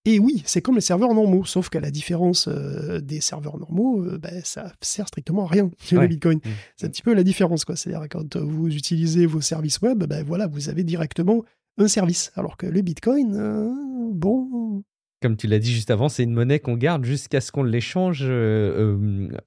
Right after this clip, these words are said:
Speaker 2: euh, avec une vraie monnaie. Euh, allez, Asus qui est attaqué, euh, par Lenovo. Mais sur quoi, Guillaume ?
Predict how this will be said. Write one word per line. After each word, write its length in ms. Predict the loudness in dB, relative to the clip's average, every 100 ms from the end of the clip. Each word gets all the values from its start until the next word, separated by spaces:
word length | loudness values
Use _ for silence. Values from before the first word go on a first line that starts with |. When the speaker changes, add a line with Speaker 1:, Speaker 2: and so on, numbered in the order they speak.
| -6
Speaker 2:
euh, 480 | -2 0 0 -2 0
avec 240 | 0 0
une 140 | 0 0
vraie 380 | 0 2 2
monnaie. 340 | 2 2 0 -2 _ _ _ _ _ 2
Euh, 260 | 4 2 2
allez, 320 | 2 4 2 2
Asus 500 | 0 2 0 0 -2
qui 120 | 0
est 20 |
attaqué, 640 | 0 2 -2 -2 0 0 0
euh, 160 | 0
par 260 | 0 0 0
Lenovo. 400 | -2 -2 0 0
Mais 120 | 0
sur 220 | 0 -4
quoi, 220 | 0 0
Guillaume ? 480 | 0 -2 -4 -4 -6